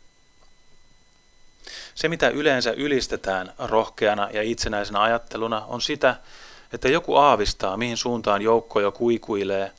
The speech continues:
menee kärkeen ja huutaa, "Tänne päin, jatkakaa tänne päin." Jos taas joku joukon toisella puolella ehdottaa jotain muuta, häntä ei pidetä visionäärinä, vaan ongelmana.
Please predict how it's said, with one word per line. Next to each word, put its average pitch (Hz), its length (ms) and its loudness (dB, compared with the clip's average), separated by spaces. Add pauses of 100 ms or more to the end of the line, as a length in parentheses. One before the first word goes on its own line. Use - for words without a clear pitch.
(380)
menee 135 220 2
kärkeen 120 720 -2
ja 117 100 0
huutaa, 110 560 -2 (260)
"Tänne 180 240 2
päin, 107 380 0 (360)
jatkakaa 170 460 2
tänne 151 240 2
päin." 101 360 -8 (1900)
Jos 123 120 -6
taas 120 220 2
joku 131 380 2
joukon 123 420 0
toisella 123 400 0
puolella 98 480 -4
ehdottaa 107 480 -4
jotain 104 360 -2
muuta, 110 400 -6 (480)
häntä 117 280 2
ei 127 140 4
pidetä 113 400 -2
visionäärinä, 104 760 -2 (380)
vaan 135 160 4
ongelmana. 92 600 -6